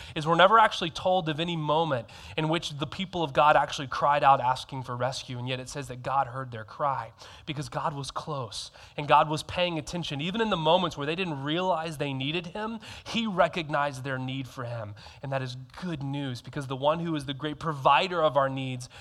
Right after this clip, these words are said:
is also the one who can see our needs before we even see them. And so just as God heard their cries, he hears our cries and he cares. He cares about what takes up space in our soul.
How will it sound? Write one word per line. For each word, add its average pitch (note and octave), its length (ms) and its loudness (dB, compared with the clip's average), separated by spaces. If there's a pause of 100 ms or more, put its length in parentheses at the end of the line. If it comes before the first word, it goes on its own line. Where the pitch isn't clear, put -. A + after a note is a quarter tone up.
(140)
is C#3+ 100 -2
also F3 280 4
the E3 100 -2
one D#3 220 2
who D#3+ 100 -2
can D3 160 -8
see A#3+ 380 -2
our F3+ 160 4
needs E3 260 -4
before E3+ 320 2
we F#3+ 140 0
even A3 320 -2
see B3+ 260 -2
them. D3 220 -4 (1700)
And - 40 -14
so C#3+ 80 -10
just E3 280 -4
as D3 100 -6
God D3+ 240 2
heard D3 380 -4
their C3+ 120 -2
cries, C#3+ 500 -2
he D#3+ 120 -6
hears D#3 320 -8
our D3+ 220 2
cries C3 420 -4
and C3+ 100 -8
he C#3+ 80 -8
cares. D3 760 -14 (840)
He G3+ 140 0
cares G#3 400 4
about E3 240 10
what E3+ 140 4
takes F3 260 -4
up E3+ 100 2
space E3 500 -4
in D#3 120 0
our C#3 140 4
soul. C3+ 640 -6